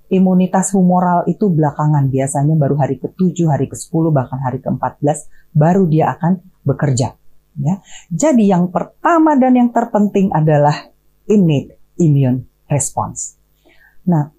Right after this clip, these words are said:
kadangkala ada, eh, sel yang memakan, yang memfagositosis, kemudian tidak mampu mematikan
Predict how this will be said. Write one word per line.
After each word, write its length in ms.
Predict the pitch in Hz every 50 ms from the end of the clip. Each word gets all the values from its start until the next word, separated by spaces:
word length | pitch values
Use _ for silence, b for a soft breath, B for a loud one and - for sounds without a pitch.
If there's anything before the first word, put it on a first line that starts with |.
| _
kadangkala 920 | - 277 320 359 440 427 370 - 175 151 123 110 123 160 214 233 - _ -
ada, 760 | - 254 277 269 233 196 180 202 202 202 196 196 196 196 196
eh, 600 | - _ - 165 165 165 160 160 160 160 156 151 160 -
sel 400 | - - 254 269 269 277 247 220
yang 160 | 196 170 175
memakan, 640 | 175 165 170 180 226 269 254 - - 220 208 190 175
yang 160 | 160 160 160
memfagositosis, 1120 | 151 156 151 160 202 190 180 160 180 180 180 - 180 - 147 135 - - 247 240 - -
kemudian 720 | - - 262 247 240 247 233 208 202 196 220 254 285 262 -
tidak 320 | 233 185 180 - - -
mampu 480 | 196 226 220 214 208 196 - 285 320 320
mematikan 680 | 294 180 165 151 147 - - 151 - - 190 202 220